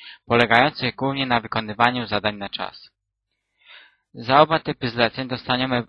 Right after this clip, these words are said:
punkty doświadczenia, które możemy wydać na nowe moce i ulepszenia. Ale to pokażę później. Dodatkowo mamy do zebrania około dwieście pięćdziesiąt znajdziek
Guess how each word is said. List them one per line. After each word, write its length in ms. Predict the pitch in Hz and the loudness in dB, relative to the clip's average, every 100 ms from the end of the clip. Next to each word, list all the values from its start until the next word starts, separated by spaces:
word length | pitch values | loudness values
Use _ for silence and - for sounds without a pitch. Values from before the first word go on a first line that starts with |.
| _ _ _ | _ _ _
punkty 300 | 143 131 127 | -14 -10 -8
doświadczenia, 1040 | 117 - - - 120 - - 110 101 123 139 _ _ - _ | -6 -6 -6 -4 -4 -6 -2 -2 2 0 0 _ _ -20 _
które 280 | - 131 127 | -8 2 2
możemy 380 | 123 123 147 131 | 2 0 0 0
wydać 400 | 113 120 127 - | 0 0 0 -2
na 100 | 117 | -2
nowe 260 | 113 107 104 | 0 0 -2
moce 400 | 120 - 135 113 | -4 -4 -4 -2
i 60 | |
ulepszenia. 600 | 110 107 - - 95 78 _ _ _ _ _ - _ | 0 -2 -2 -6 -6 -10 _ _ _ _ _ -20 _
Ale 220 | - 170 160 | 0 0 2
to 120 | 139 | 0
pokażę 420 | 135 - 113 107 | -2 2 0 0
później. 500 | - 101 - 78 - _ _ _ _ _ _ | -4 -8 -8 -14 -20 _ _ _ _ _ _
Dodatkowo 540 | 120 127 - - 170 160 | -2 0 0 2 2 2
mamy 260 | 135 131 | 0 0
do 140 | 123 120 | -2 -4
zebrania 500 | 117 135 139 135 117 | -2 -2 0 -2 -4
około 300 | - 123 120 | -2 -2 -2
dwieście 340 | 131 147 135 | -2 -4 -4
pięćdziesiąt 420 | 127 120 123 120 | -6 -6 -4 -6
znajdziek 540 | 101 110 101 117 110 | -2 -2 -2 -6 -8